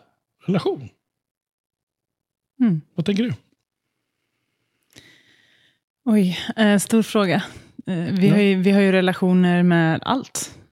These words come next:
Speaker 2: Alltså, så fort vi går in i ett rum så har vi ju en relation med rummet, med de som befinner sig i rummet. Eh, och jag tänker, det är ju också, ja,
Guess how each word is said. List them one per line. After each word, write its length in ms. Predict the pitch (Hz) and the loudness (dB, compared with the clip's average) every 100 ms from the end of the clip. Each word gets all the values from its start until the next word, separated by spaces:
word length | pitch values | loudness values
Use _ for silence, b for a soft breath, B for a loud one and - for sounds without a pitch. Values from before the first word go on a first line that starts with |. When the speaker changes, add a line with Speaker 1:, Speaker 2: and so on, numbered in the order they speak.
| _ - | _ -6
Speaker 2:
Alltså, 180 | 180 185 | -2 -2
så 80 | |
fort 240 | - 196 - | 0 -2 0
vi 40 | |
går 160 | 165 160 | 0 2
in 220 | 202 180 | 2 2
i 20 | |
ett 140 | 156 190 | 0 0
rum 220 | 196 170 | 0 0
så 120 | - | -2
har 80 | 185 | 0
vi 100 | 175 | 0
ju 60 | |
en 60 | 165 | 0
relation 600 | 165 156 - 180 170 165 | -2 -4 -4 -4 -2 -2
med 240 | 160 143 185 | 0 0 2
rummet, 680 | 214 202 190 - - - - - | 2 2 0 -4 -12 -16 -14 -6
med 200 | 175 160 | -2 -2
de 200 | 156 160 | -2 -2
som 380 | 156 160 180 | -2 -2 -4
befinner 380 | 175 175 214 214 | -6 -2 0 2
sig 160 | 196 190 | 2 0
i 80 | 175 | 2
rummet. 640 | 180 175 175 - - - _ _ _ _ _ _ | 2 0 -2 -6 -16 -20 _ _ _ _ _ _
Eh, 400 | 180 165 165 160 156 - _ | -6 -4 -4 -6 -8 -14 _
och 100 | 185 | -4
jag 80 | 180 | 0
tänker, 240 | 175 165 | -2 0
det 60 | 170 | 0
är 40 | 165 | 2
ju 220 | 165 160 | 0 0
också, 540 | 160 - 165 156 160 151 B _ _ _ _ _ - | -4 -6 -4 -2 -2 -4 B _ _ _ _ _ -10
ja, 120 | 202 | -8